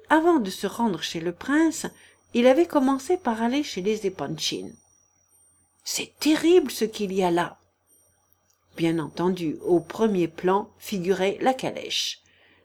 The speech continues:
Mais il était certainement arrivé quelque autre chose encore que ni lui ni le prince ne connaissaient. Naturellement, je n'ai pas espionné, je n'ai voulu interroger personne. Du reste, on m'a bien reçu,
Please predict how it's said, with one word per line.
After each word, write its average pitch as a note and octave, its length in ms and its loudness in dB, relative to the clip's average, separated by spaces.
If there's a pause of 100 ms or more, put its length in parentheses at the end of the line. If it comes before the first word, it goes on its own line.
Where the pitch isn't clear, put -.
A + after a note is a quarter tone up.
(260)
Mais D4 260 4
il C4+ 160 2
était A#3+ 220 -2
certainement C4 640 -2
arrivé G#3+ 480 -2
quelque - 440 -4
autre D#4 320 0
chose A#3 380 -2
encore F#3+ 720 -2 (500)
que A3 120 0
ni A#3+ 280 6
lui G#3+ 280 4
ni B3+ 200 4
le A3 140 2
prince B3 540 -2
ne F3 80 -2
connaissaient. F3+ 640 -2 (1400)
Naturellement, G3 760 2
je F#3+ 120 -8
n'ai F#3 80 0
pas F#3 260 -4
espionné, C#4 680 2 (380)
je F3+ 160 -2
n'ai G3 100 6
voulu G3 320 2
interroger F3+ 460 0
personne. G#3+ 680 2 (680)
Du A3+ 160 0
reste, F4 320 4
on C#4+ 60 6
m'a C4 140 4
bien G#3+ 360 2
reçu, C#4+ 500 -2